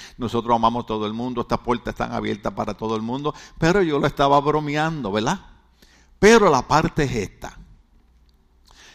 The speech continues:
La parte es que él dice, "Cobra ánimo". ¿Cuántos estamos aquí todavía? Cobra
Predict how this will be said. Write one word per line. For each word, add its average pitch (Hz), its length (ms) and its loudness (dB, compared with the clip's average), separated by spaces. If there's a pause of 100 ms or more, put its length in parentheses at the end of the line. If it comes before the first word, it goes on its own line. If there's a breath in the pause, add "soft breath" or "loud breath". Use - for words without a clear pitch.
La 165 200 4
parte 220 440 8
es 208 100 4
que - 600 2
él 185 180 4
dice, 180 640 0
"Cobra 254 880 8
ánimo". 165 800 4 (1400)
¿Cuántos 156 240 -2
estamos 135 240 2
aquí 117 140 -2
todavía? 90 540 -4 (1160 soft breath)
Cobra 247 1160 6